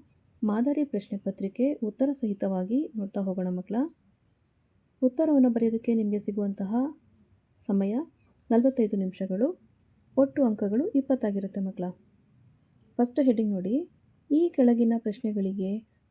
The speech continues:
ಒಂದೇ ವಾಕ್ಯದಲ್ಲಿ ಉತ್ತರಿಸಿರಿ. ಇಲ್ಲಿ ನಿಮಗೆ ನಾಲ್ಕು ಪ್ರಶ್ನೆ ಇರುತ್ತೆ, ಒಂದು ಅಂಕದಂತೆ. ಪ್ರಶ್ನೆ ಒಂದರಲ್ಲಿ ಹೀಲಿಯಂ ಪರಮಾಣುವಿನಿಂದ ರಾಶಿ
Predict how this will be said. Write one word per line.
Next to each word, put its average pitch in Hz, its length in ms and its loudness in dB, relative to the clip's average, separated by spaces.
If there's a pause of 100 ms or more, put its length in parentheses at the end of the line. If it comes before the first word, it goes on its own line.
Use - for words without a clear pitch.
ಒಂದೇ 220 300 4
ವಾಕ್ಯದಲ್ಲಿ 226 680 0
ಉತ್ತರಿಸಿರಿ. 208 880 -2 (600)
ಇಲ್ಲಿ 240 180 6
ನಿಮಗೆ 220 400 -2
ನಾಲ್ಕು 240 440 0
ಪ್ರಶ್ನೆ 208 340 -4
ಇರುತ್ತೆ, 202 460 -2
ಒಂದು 208 240 0
ಅಂಕದಂತೆ. 196 840 -4 (920)
ಪ್ರಶ್ನೆ 269 300 4
ಒಂದರಲ್ಲಿ 247 760 2 (440)
ಹೀಲಿಯಂ 302 680 4
ಪರಮಾಣುವಿನಿಂದ 220 880 2 (680)
ರಾಶಿ 233 600 2